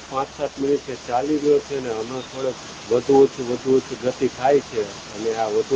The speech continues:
ઓછી ગતિ વચ્ચે આપણે વરસાદના લાઈવ દ્રશ્યો પણ બતાવીએ છીએ. ભાઈ પ્રકાશભાઈ કહી રહ્યા છે, પિકઅપમાં વરસાદ છે.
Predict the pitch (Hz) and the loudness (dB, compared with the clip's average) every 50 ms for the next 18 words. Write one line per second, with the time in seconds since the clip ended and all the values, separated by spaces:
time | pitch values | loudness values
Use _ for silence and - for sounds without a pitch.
0 | 135 135 117 - 139 117 107 117 120 - - 135 123 131 139 - - 135 110 95 | 2 2 2 -2 -8 -8 -4 -4 -4 -2 -2 -2 -2 -2 -2 -4 -4 -4 -4 -4
1 | - - - - - - - - - - - - - - 120 117 - 135 120 113 | -4 -8 -14 -14 -14 -14 -14 -14 -14 -14 -16 -14 -8 -6 -6 -4 -2 -2 0 0
2 | 117 120 113 - 135 127 123 123 117 113 113 120 123 117 107 117 123 120 - 127 | 0 0 -2 -4 -8 -8 -6 -4 -2 0 2 2 2 0 -2 -6 -8 -8 -8 -10
3 | 113 - 110 107 98 104 120 - - 135 127 120 110 107 101 95 - - - - | -10 -10 -8 -8 -8 -8 -8 -6 -2 0 2 2 4 2 2 0 -4 -10 -14 -14
4 | - - - - - - - - - - - - - - - - - - - - | -14 -14 -14 -14 -14 -14 -14 -14 -16 -16 -16 -16 -16 -14 -14 -14 -14 -14 -14 -16
5 | - - - - - - - - - - - 117 117 120 123 123 113 - 123 120 | -16 -16 -14 -14 -16 -16 -16 -16 -14 -10 -2 2 2 2 2 2 -2 -6 -8 -8
6 | 113 - - - 135 131 120 - - - - 120 110 113 110 - 131 127 131 127 | -8 -8 -4 -2 0 0 0 -2 -6 -10 -6 -4 -2 -2 -2 -2 -4 -4 -2 -2
7 | 127 127 127 - - 117 - - 123 - - 131 123 120 123 120 110 113 117 110 | -2 -2 -4 -4 -8 -10 -10 -10 -10 -10 -8 -8 -8 -6 -4 -2 0 0 -2 -2
8 | - - 110 101 - - - 110 107 | -6 -10 -12 -12 -12 -12 -10 -10 -10